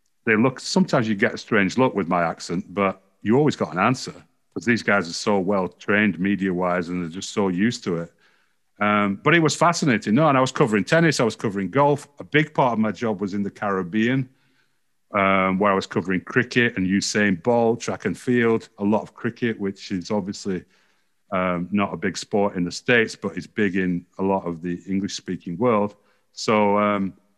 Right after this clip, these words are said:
it was great. You were jumping from one thing to the next. You know, you'd do the Florida swing on golf, and then suddenly you, you, you're down in Mexico covering some concacaf soccer. It was, it was unbelievable.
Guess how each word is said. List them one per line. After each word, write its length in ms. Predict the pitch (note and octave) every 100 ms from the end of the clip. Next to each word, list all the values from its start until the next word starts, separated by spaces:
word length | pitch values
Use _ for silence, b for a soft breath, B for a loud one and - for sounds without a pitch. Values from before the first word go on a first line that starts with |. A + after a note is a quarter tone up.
| _ -
it 60 | F#3+
was 120 | F3
great. 320 | C3 B2 -
You 80 | A#2+
were 60 | B2
jumping 320 | C#3 D#3 B2
from 180 | C3 A#2
one 200 | C3+ D3
thing 180 | D3 C3
to 120 | C3+
the 120 | C3+
next. 340 | F#3 F3 -
You 60 | C#3
know, 80 | B2+
you'd 180 | B2 G#2
do 140 | C3
the 80 | A2+
Florida 400 | D3 C#3+ C3+ A#2+
swing 340 | - C3+ C3
on 160 | A2+ G#2+
golf, 380 | C#3 D3 A#2+ A#2
and 120 | A2+
then 280 | A#2+ A#2 A2
suddenly 420 | C#3 B2+ B2 B2
you, 320 | A#2 B2 A#2+
you, 260 | A2+ B2 G2+ -
you're 140 | A2+
down 280 | G2+ B2 B2
in 120 | A#2+
Mexico 500 | B2 C3 - A#2+ B2+
covering 420 | B2 - A2+ B2 A2+
some 160 | A#2+
concacaf 540 | - B2+ A#2 A#2 C3+ -
soccer. 380 | - D#3+ - F2+
It 100 | F2+
was, 220 | G2 F#2
it 160 | A2
was 140 | A2+ A2+
unbelievable. 520 | A#2+ A#2 C#3+ F2